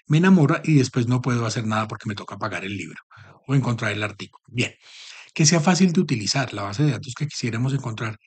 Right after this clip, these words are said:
debe tener us-, eh, facilidad en el uso, que sea fácil de aprender, que no se demore en cargar, que con los escasos datos, si estoy en algún lado desde mi dispositivo, pueda ser accedida sin ningún problema.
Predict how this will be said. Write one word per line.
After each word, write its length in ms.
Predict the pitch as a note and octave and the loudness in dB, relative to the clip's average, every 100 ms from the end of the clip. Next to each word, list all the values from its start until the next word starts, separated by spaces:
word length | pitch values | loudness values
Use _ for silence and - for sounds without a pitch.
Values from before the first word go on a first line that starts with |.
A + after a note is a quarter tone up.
| - _ _ | -20 _ _
debe 140 | E3 E3+ | 2 4
tener 400 | F3+ D3+ C3 - | 4 4 2 -2
us-, 300 | D#3 D3 - - | -2 -2 -4 -2
eh, 500 | C#3 B2 A#2+ A#2 A2+ | 0 0 -2 -2 -6
facilidad 640 | - C3+ D3 C3 A#2+ A#2+ | -4 0 0 2 0 0
en 80 | B2+ | 2
el 160 | D3 | 2
uso, 320 | F3 D3 - | 2 0 -2
que 100 | - | -10
sea 240 | - C3+ B2+ | -6 -2 -2
fácil 420 | B2+ E3+ D3+ D#3+ | -4 -8 -4 -2
de 100 | D3+ | 0
aprender, 580 | C3+ A#2 G#2 A#2 D#3+ D3 _ _ _ _ _ | -2 -6 -10 -8 -8 -8 _ _ _ _ _
que 180 | - C3+ | -2 2
no 220 | A#2+ A#2+ | 2 2
se 140 | A#2+ C3+ | 2 4
demore 420 | C#3+ A#2+ A2 B2 | 4 2 -2 0
en 120 | C#3+ | 0
cargar, 560 | C#3+ A#2+ - B2+ E3+ D3 _ _ _ | -2 -8 -8 -6 -6 -8 _ _ _
que 140 | C#3 | -2
con 160 | B2 C3 | 2 2
los 100 | B2 | 2
escasos 400 | A#2 - A#2+ C#3+ | 0 -2 0 4
datos, 300 | D3+ D3 D3 | 2 2 -2
si 100 | C#3 | -2
estoy 280 | A#2+ A#2 A#2 | -2 -4 -2
en 80 | |
algún 260 | C3 A2+ A2 | -2 -2 -4
lado 280 | A2+ A2+ A2+ | -4 -4 -4
desde 200 | G#2+ G#2 | -4 -4
mi 80 | G2+ | -4
dispositivo, 680 | F#2+ - G2+ E2+ C3 D#3 F#3+ - - _ | -6 -8 -10 -6 -2 -2 -4 -16 -20 _
pueda 240 | A#2+ A#2 | -2 -2
ser 180 | A2+ B2 | -2 -2
accedida 500 | A2 G#2 A#2 F#2 G2+ | -4 -4 -4 -4 -4
sin 200 | G2 A#2 | -4 -4
ningún 300 | G2+ F#2+ F2+ | -4 -6 -12
problema. 400 | - G#2+ G2 D#2 | -8 -8 -6 -8